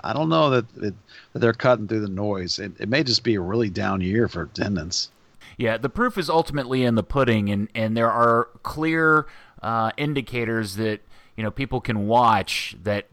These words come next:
Speaker 2: kind of tell its own story. I, I just thought that was one. So let's lead into this weekend. It is the L A Galaxy coming to town.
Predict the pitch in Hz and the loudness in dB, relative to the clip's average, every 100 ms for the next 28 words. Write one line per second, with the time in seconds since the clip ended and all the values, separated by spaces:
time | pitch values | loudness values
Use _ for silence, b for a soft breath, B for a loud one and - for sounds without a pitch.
0 | _ 107 120 117 - - 120 117 107 113 | _ -4 -2 -2 -4 -4 -2 0 -2 -2
1 | 104 98 - 113 107 95 90 87 - 98 | -4 -4 -6 -2 -2 0 -2 -4 -10 -14
2 | 107 - 110 92 98 123 123 123 104 107 | -10 -4 -4 -4 -2 0 0 -4 -4 -2
3 | 110 110 104 B B - 131 165 190 - | -2 -2 -4 B B -4 0 2 0 -4
4 | 165 165 151 139 123 127 135 123 143 151 | -4 0 -2 -2 0 0 0 0 -2 0
5 | 117 101 107 110 127 143 156 117 127 127 | -2 0 -2 -4 0 2 2 -2 -8 -6
6 | 123 123 120 135 147 147 - 135 139 131 | -4 -2 0 2 2 0 -4 -4 -2 -2
7 | 127 117 135 127 123 123 | -4 -4 0 4 4 2